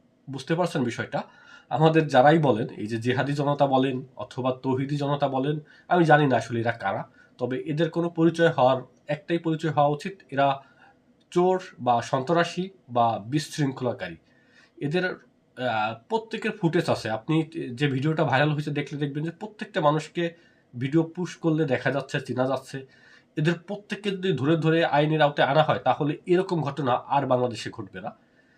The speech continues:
আপনি বয়কট করবেন, আমি নিজেও বয়কট করছি, আমি ওটা কিনলাম না, ওই প্রোডাক্ট কেনার কোনো দরকার নাই। কিন্তু আরেকজন ব্যবসা করতেছে, সে তো হালালভাবে ব্যবসা করতেছে, তার প্রোডাক্টকে ভাঙ্গার বা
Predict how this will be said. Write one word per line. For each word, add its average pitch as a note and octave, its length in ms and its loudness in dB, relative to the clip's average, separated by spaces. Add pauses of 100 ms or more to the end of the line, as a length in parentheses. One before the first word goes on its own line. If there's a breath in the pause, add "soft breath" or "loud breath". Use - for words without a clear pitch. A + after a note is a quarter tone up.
(400 soft breath)
আপনি G#3+ 540 -2 (580)
বয়কট D#3+ 320 4
করবেন, E3+ 260 0
আমি C#3+ 200 4
নিজেও E3 260 4
বয়কট D3 280 0
করছি, C3+ 260 -4
আমি C3+ 160 2
ওটা C#3 120 -4
কিনলাম D3 400 4
না, E3 200 -2 (280 soft breath)
ওই C3+ 100 -6
প্রোডাক্ট C3+ 420 -2
কেনার D#3 240 4
কোনো E3 180 0
দরকার B2 320 -2
নাই। E2+ 180 -10 (180)
কিন্তু D3+ 380 -6 (280 soft breath)
আরেকজন C3+ 400 0
ব্যবসা B2+ 300 0
করতেছে, D#3+ 400 -6
সে C#3+ 140 -6
তো D3 320 -4 (100)
হালালভাবে C#3+ 520 0
ব্যবসা C#3 260 -4
করতেছে, C#3 400 -10
তার A2 200 -2
প্রোডাক্টকে C3 480 -6
ভাঙ্গার B2+ 460 0
বা A2+ 260 0